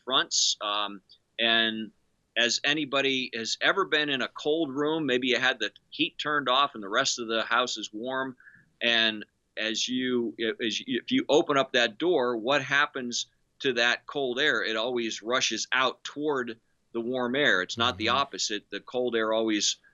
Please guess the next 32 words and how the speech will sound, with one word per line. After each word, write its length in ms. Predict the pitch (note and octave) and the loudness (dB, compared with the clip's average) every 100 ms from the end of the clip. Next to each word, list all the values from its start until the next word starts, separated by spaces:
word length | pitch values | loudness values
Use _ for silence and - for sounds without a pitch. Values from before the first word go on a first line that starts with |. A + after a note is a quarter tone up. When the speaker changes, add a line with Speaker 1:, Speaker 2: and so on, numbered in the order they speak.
| _ | _
Speaker 1:
you 100 | G#2+ | -2
know, 180 | G#2 G2+ | 0 0
it, 80 | G2+ | 0
it, 160 | A2 G#2+ | -2 -4
you, 140 | G#2+ - | -6 -4
you 160 | A2+ | -2
go 220 | A2 A#2+ A#2 | 2 2 2
from, 340 | G#2+ G#2 G2+ | -2 -4 -6
from 180 | - G2 | -8 -2
high 220 | B2+ C3+ | 0 0
pressure 600 | - A#2+ A2+ - A#2 A2+ | 0 0 2 2 0 -4
to 140 | A2 G#2 | -6 -4
low 220 | A#2 C#3+ | -2 -2
pressure, 440 | A2 F#2+ - G2+ | 0 -2 0 -4
and 120 | G2 | -4
so 300 | - G#2 G2 - _ _ | -2 0 -2 -6 _ _
col-, 300 | - C#3 B2+ | 0 2 0
colder 440 | - D3+ E3 C#3 B2 | 2 4 6 6 6
air 300 | B2 C3 C3+ _ _ _ | 6 4 0 _ _ _
is 180 | A#2 A2 | 0 0
higher 320 | - C3 C#3+ | 2 2 2
pressure, 480 | - A2+ A2 - A#2+ | 0 -2 0 0 -2
it's 180 | G#2+ - | -2 -4
more 220 | A2 G#2+ | -4 -6
dense, 460 | G2+ A2 A2 D3 - - - - | -4 0 0 -2 -10 -20 -18 -2
and, 360 | A2 A2+ A2 - | 2 2 0 -2
and, 340 | A2 G#2+ G#2 - | -4 -4 -8 -6
and, 360 | A2 G#2 G#2 - | -4 -4 -8 -8
and 200 | G#2+ G2+ | -8 -4
just 220 | A2 G#2+ | -2 -2
the 120 | A2 | 0
opposite. 520 | A2+ D3 G#2+ - F#2+ | 2 2 -2 -4 -4